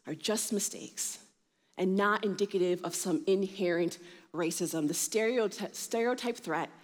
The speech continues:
has been neutralized. And so, why are we talking about research and sociology on a Sunday morning in church?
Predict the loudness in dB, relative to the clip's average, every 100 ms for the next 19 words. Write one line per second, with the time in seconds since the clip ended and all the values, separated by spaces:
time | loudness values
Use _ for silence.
0 | -20 _ -8 -4 -2 0 2 2 0 -2
1 | -4 -4 -4 -4 -6 -8 -10 -12 -20 _
2 | _ _ _ _ _ _ _ _ -14 -12
3 | -14 -16 -4 -2 0 0 0 -4 -12 -20
4 | _ _ _ _ _ _ 0 4 6 6
5 | 4 2 0 -2 -2 0 2 2 2 2
6 | 2 0 -2 -4 -4 -2 0 0 2 2
7 | 2 -2 -8 -12 -10 -4 -2 -2 -2 2
8 | 4 6 4 0 -2 -2 -4 -6 -16 -10
9 | -4 -4 -2 -2 2 4 4 4 4 4
10 | 4 4 4 4 0 -4 -18 -6 0 0
11 | 2 -2 -4 -4 -6